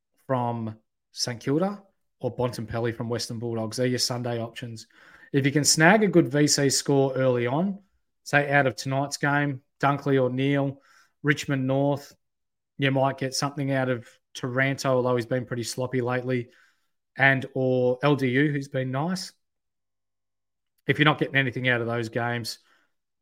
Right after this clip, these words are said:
I thoroughly encourage you to Jackson, Marshall, or Bontempelli. That'll be the difference between you winning and losing your league this week and potentially getting you through to a grand final. So on behalf of me, the Super Coach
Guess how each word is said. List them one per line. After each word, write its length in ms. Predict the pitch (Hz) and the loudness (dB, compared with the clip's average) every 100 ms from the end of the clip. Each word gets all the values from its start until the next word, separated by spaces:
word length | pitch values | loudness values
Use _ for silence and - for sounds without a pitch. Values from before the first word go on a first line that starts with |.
| _ _ - | _ _ -2
I 140 | 131 | 2
thoroughly 460 | 131 - 127 123 120 | 2 0 0 2 0
encourage 460 | 117 117 117 113 120 | 0 -2 -2 -2 -2
you 300 | 120 120 113 _ _ _ | -2 -2 -4 _ _ _
to 140 | - 123 | -8 -8
Jackson, 680 | - 143 139 - 143 139 131 _ _ _ _ _ _ _ _ | 2 2 4 2 0 -2 -6 _ _ _ _ _ _ _ _
Marshall, 580 | 127 123 120 - 123 123 | -6 -4 -4 -6 -6 -6
or 100 | 127 | -6
Bontempelli. 640 | 117 123 117 110 117 120 117 | -2 -4 -4 -6 -4 -2 0
That'll 180 | 135 | 0
be 120 | 127 123 | 2 0
the 60 | |
difference 340 | 117 123 123 - | 0 -4 -6 -8
between 280 | - 120 | -8 -6
you 300 | 117 123 120 - | -4 -2 -2 -2
winning 280 | 123 117 | -4 -4
and 160 | 117 113 | -6 -6
losing 400 | 110 120 117 120 | -4 -4 -4 -6
your 220 | 120 120 | -4 -2
league 280 | 113 131 139 | 0 0 0
this 220 | 123 - | -2 -6
week 280 | 120 120 - - - - - | -6 -8 -10 -20 -20 -4 2
and 100 | 151 | 4
potentially 400 | 160 180 175 156 | 6 6 8 8
getting 160 | 165 | 6
you 80 | 139 | 4
through 160 | 151 147 | 2 4
to 100 | 143 | 4
a 60 | |
grand 240 | 143 139 131 | 4 2 2
final. 400 | 151 170 110 _ _ _ _ _ _ _ _ _ - | -2 -2 -4 _ _ _ _ _ _ _ _ _ 2
So 180 | 185 196 | 6 8
on 100 | 196 | 8
behalf 340 | 185 185 190 | 8 8 4
of 80 | 160 | 2
me, 460 | 151 165 208 262 262 | 2 4 4 2 -2
the 100 | 139 | -6
Super 340 | - 160 147 | -4 -2 -4
Coach 300 | 139 143 139 | -4 -4 -6